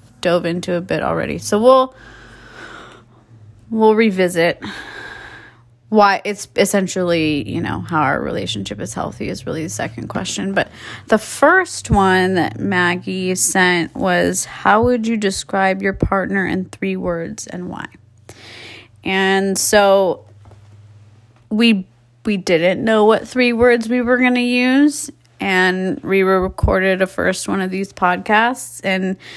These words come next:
it came with a lot of surprise about what words we chose, and,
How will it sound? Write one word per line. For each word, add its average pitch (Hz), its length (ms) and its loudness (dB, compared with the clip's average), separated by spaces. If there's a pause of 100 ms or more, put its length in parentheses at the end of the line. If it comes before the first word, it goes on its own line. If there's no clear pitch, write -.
(240)
it 190 100 -6
came 196 300 -2
with 196 140 -4
a 202 60 2
lot 185 200 4
of 185 80 0
surprise 185 800 2
about 175 640 0 (1200)
what 226 240 4
words 208 340 4
we 226 140 2
chose, 208 720 2
and, 202 540 -2